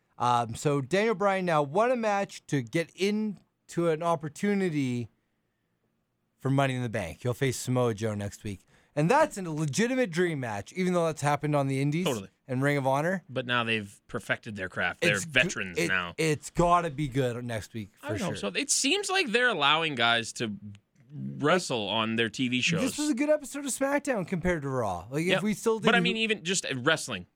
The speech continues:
Speaker 2: m-, matches.
Speaker 1: Yeah.
Speaker 2: Like, even Raw now has had, like, the, what they're doing with Rollins right now is kinda like,
Speaker 1: Yeah, Rollins is
Speaker 2: "I'm
Speaker 1: the
Speaker 2: a good
Speaker 1: Renaissance man.
Speaker 2: in-ring wrestler.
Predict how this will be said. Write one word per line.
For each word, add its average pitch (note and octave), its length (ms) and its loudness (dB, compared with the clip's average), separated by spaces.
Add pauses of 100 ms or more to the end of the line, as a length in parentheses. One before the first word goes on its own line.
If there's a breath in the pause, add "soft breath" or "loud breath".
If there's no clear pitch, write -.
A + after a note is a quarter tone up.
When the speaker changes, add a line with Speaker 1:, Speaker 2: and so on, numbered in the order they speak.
Speaker 2:
m-, A#2+ 320 -4
matches. B2+ 340 4
Speaker 1:
Yeah. A#3 180 4
Speaker 2:
Like, B2 140 0
even D3+ 180 0
Raw B2 420 2
now A2 440 4
has G2 420 0
had, G2+ 560 2
like, G#2 240 -4
the, A2+ 100 0
what A#2+ 160 -4
they're B2+ 100 2
doing B2+ 220 -4
with G#2 120 -4
Rollins G#2+ 420 -2
right F#2+ 160 0
now F#2+ 180 -4
is G2 80 -4
kinda G#2 280 -4
like, G2+ 300 -2 (200)
Speaker 1:
Yeah, B3 340 0
Rollins G3+ 460 0
is G3+ 100 -4
Speaker 2:
"I'm - 60 0
Speaker 1:
the F#3+ 80 4
Speaker 2:
a - 20 0
good - 60 2
Speaker 1:
Renaissance C3+ 560 0
man. G2+ 160 -6
Speaker 2:
in-ring C3 340 -2
wrestler. A#2 460 -4